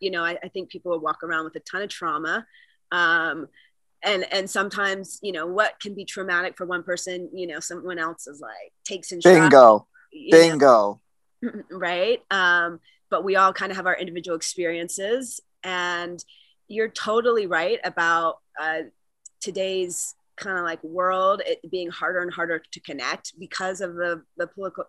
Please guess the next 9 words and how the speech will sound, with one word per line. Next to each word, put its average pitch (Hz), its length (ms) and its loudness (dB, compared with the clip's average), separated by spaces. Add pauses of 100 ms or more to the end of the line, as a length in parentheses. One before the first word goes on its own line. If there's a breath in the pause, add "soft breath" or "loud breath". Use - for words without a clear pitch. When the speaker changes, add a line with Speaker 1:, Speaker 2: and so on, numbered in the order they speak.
Speaker 1:
political 185 400 -4
environment, 175 520 -4
because 190 560 -8 (320 soft breath)
of 180 100 -8
the 185 180 -2
internet, 185 520 -4 (320)
because 196 540 -4 (440)
of, 185 380 -6 (400)
like, 180 180 -10